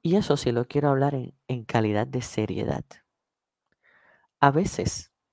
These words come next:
en muchas ocasiones, nos encasillamos a que donde estamos es donde único nosotros podemos evolucionar,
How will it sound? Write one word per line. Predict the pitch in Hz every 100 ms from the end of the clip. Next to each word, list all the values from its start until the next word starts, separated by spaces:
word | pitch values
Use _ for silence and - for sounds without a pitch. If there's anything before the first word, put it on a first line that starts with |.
| _ _ _ _ _ _ _
en | 107 113
muchas | 135 214
ocasiones, | 190 - - - 131 - - _ _ _ _ _ _ _ _ _ _
nos | 117 131
encasillamos | 127 127 123 120 135 147 190 82 - - _ -
a | 135
que | 131 113
donde | 117 117
estamos | 113 156 175 151
es | 135
donde | 131 139 139 135
único | 139 135 135
nosotros | 127 - 127 - 127
podemos | - 113 127 131 117 - - _ _ _ _ _ _ _ -
evolucionar, | 131 120 113 113 - 107 135 -